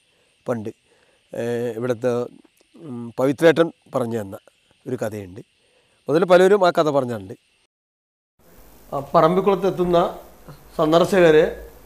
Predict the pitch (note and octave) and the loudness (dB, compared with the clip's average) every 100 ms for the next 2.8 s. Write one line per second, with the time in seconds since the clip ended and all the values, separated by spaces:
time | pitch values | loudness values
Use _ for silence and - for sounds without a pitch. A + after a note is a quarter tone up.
0 | - C3+ F3 G3+ G#3+ A#3 G#3+ F#3+ F#3 F3+ | -6 4 4 4 6 6 6 2 2 2
1 | E3 D#3+ D#3 D#3+ D3+ E3+ A#3 - - - | 2 0 0 -2 0 -2 -4 -12 -20 -20
2 | - - E3+ D#3 - F#3+ D#3 | -20 -4 -2 -2 2 4 4